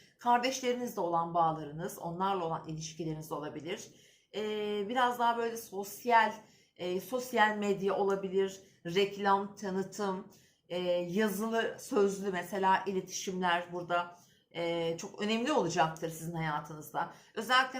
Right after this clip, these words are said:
tabii doğum haritanız eğer etki alıyorsa, e, gerçekten mesela işle, meslekle ilgili bağlantılı önemli,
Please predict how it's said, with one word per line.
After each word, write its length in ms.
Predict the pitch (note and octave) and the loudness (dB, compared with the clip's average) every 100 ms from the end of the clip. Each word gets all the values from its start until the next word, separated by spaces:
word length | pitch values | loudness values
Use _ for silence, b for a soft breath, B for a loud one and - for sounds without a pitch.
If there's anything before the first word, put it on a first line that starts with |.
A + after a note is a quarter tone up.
| A#3 | -6
tabii 240 | A#3+ A3 G#3+ | -6 -4 -2
doğum 160 | A3 | -2
haritanız 500 | A#3 A#3 A3+ A3+ - b b _ | -2 -4 -8 -8 -14 b b _
eğer 260 | G3+ G3+ - | 4 4 2
etki 420 | G3 - - C4 | -4 -4 -10 -4
alıyorsa, 840 | G3 G#3+ A#3 G#3 - G3 A#3+ - B B B - | 0 2 2 0 2 4 4 2 B B B -6
e, 340 | F#3+ F#3+ G3 | -2 2 2
gerçekten 760 | G3 A3+ A#3 A3 F#3+ - G#3+ G3 | 4 4 4 -2 -4 0 0 -2
mesela 240 | G3+ - | -6 -8
işle, 520 | - A#3+ - - G3+ | -4 -4 -4 -2 -2
meslekle 680 | G#3+ G3 G3 A3 A#3+ - - | 0 -2 -4 -4 -4 -4 -4
ilgili 380 | G3+ F3 F#3+ E3+ | -4 -2 0 8
bağlantılı 600 | F#3+ F#3 F3+ F3+ F#3 A3 B3+ | 10 10 8 2 -2 -2 0
önemli, 560 | G3 F#3+ G3+ A3+ C4 | 0 0 -2 -4 -8